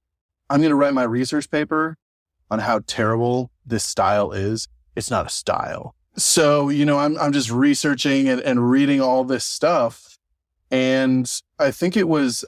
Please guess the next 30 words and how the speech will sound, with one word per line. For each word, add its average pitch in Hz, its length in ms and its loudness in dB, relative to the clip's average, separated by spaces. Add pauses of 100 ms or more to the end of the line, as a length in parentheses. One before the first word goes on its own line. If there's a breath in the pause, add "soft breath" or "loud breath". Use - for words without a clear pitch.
(120)
the 123 140 0
brewer 143 560 2
who 120 540 -2
came 113 180 -2
up 113 120 -2
with 110 140 -2
Heady 107 200 -2
Topper, 87 480 -6 (420)
who's 101 260 -6
sort 101 240 0
of 95 100 -2
like 95 200 -4
the - 100 -4
O 101 160 2
G 92 300 -2
of 87 200 -8
hazy 95 300 -2
I 95 100 -2
P - 180 -10
As. - 340 -10 (280)
I 135 100 2
was 139 140 2
expecting, - 540 0
you 123 140 2
know, 117 220 2
some, 120 460 0 (180)
some 120 340 0
sort 113 200 0
of, 104 100 -4
like, 95 300 -2